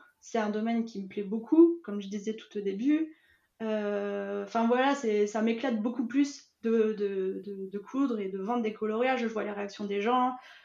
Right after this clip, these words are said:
euh, c'est un produit que je vends bien aussi, enfin logique, <laughs> tu me diras, mais que je vendais bien, euh, aussi avec, euh, au milieu de tout, euh, de tout le reste. Euh, donc j'ai décidé de me spécialiser, euh, là-dedans.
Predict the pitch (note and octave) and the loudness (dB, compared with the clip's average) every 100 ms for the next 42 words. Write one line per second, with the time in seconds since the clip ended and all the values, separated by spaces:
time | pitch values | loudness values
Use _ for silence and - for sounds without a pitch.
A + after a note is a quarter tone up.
0 | _ - G3 F#3+ F#3+ G#3+ G#3 G3 G#3 A#3+ | _ -10 -4 -2 -2 -2 -2 -2 -2 -2
1 | - G#3 F#3+ F#3+ F#3+ G3+ B3 A3 G#3 D4+ | -4 -6 -6 -6 -6 -2 0 0 -2 2
2 | F4+ - _ E3+ F4 G3+ B3 F#4 - - | 0 0 _ -10 0 4 6 4 2 -10
3 | - A#3+ A3+ A#3 C#4 D4+ G#3+ G3 G3+ G#3+ | -6 -2 2 4 6 4 4 0 -2 -4
4 | G3+ G#3+ G#3 G3+ A3+ A3+ G#3 G3 F#3+ F#3+ | -2 -2 -2 -2 0 0 0 -2 -4 -6
5 | A3 A3 - B3 G#3 F#3+ G3 G3 E3+ F#3+ | -6 -6 -6 -2 -2 -2 -6 -8 -10 -10
6 | _ _ _ - A3 G#3+ A#3+ G#3 G3+ - | _ _ _ -4 -2 0 0 0 -2 -6
7 | A3+ G#3+ G3 F#3+ F#3+ F#3+ A3 A3 C#4 D4+ | -6 -4 -4 -4 -6 -6 -6 -4 -4 -6
8 | - _ _ - - _ _ G#3 G#3 G#3 | -14 _ _ -20 -20 _ _ -4 0 2
9 | G3+ G3 G3 G3 F#3+ F#3+ F#3+ F#3+ A#3 A#3+ | 0 -2 -4 -4 -2 -2 -2 0 0 2
10 | A3+ G#3+ - G3 C4 A#3 A3 A3 - A3+ | 0 -2 -6 -4 -2 0 -2 -4 -6 -6
11 | A3 G#3 G#3 A3+ A#3+ A3 G3 G3 G3+ G#3+ | -4 -4 -2 0 0 0 -4 -4 -2 -2
12 | G#3+ F#3+ | -2 -4